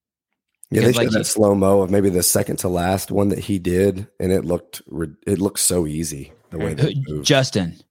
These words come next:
Speaker 1: Yeah.
Speaker 2: Yeah, because basically when you have it like this and it's too, and it's too heavy, you just run out of room, and then you're, you're forced to just inch it.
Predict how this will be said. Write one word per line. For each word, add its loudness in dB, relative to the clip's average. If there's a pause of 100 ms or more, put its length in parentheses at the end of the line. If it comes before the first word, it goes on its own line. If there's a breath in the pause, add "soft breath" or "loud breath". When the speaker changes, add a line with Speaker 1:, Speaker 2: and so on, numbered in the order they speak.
Speaker 1:
Yeah. -6 (200)
Speaker 2:
Yeah, 2 (180 loud breath)
because 2
basically -2
when -2
you 0
have 0
it -4
like -4
this 0
and 2
it's -4
too, 2
and 2
it's 0
too 2
heavy, 2
you 2
just -2
run 2
out 2
of -4
room, 2
and 0
then 0
you're, -2
you're -6
forced -2
to -4
just -8
inch -8
it. -12